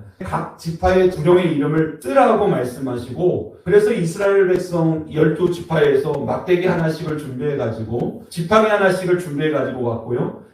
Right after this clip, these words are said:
그 지팡이에 각각의 두령의 이름을 썼습니다.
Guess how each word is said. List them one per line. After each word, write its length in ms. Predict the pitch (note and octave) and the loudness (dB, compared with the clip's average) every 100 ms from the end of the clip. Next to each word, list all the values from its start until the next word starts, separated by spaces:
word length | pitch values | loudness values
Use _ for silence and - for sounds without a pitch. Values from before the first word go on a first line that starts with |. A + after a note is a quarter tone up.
| _ | _
그 260 | E3 E3 | 2 2
지팡이에 840 | D#3+ - E3 D#3 D3+ C#3 E3 F#3+ - - _ | 2 -4 -2 -2 0 0 0 -4 -10 -20 _
각각의 720 | E3 E3 - F3 E3 E3 E3 | -10 -10 -4 0 0 0 -4
두령의 460 | - D#3 D#3 D3+ | -4 -2 0 0
이름을 240 | A#2+ A#2+ A#2+ | 0 -2 -2
썼습니다. 680 | - F#3+ - A2+ G#2 G2+ | -4 -6 -4 -6 -6 -10